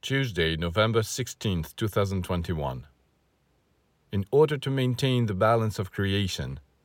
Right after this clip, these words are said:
the Creator has seen to it that each creature would have what it needs to survive.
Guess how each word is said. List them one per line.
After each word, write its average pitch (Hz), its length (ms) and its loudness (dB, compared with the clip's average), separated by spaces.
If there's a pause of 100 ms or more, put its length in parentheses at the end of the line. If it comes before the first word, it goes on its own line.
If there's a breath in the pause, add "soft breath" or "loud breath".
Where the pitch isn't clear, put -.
(120)
the 107 100 0
Creator 110 560 4
has 104 200 -2
seen 135 300 0
to 87 140 -2
it 80 180 -2
that 98 180 0
each 120 260 -4
creature 113 460 -2
would 92 160 -4
have 104 200 -2
what 98 140 -2
it 87 180 -8
needs 92 300 -2
to 95 100 -8
survive. 85 680 -2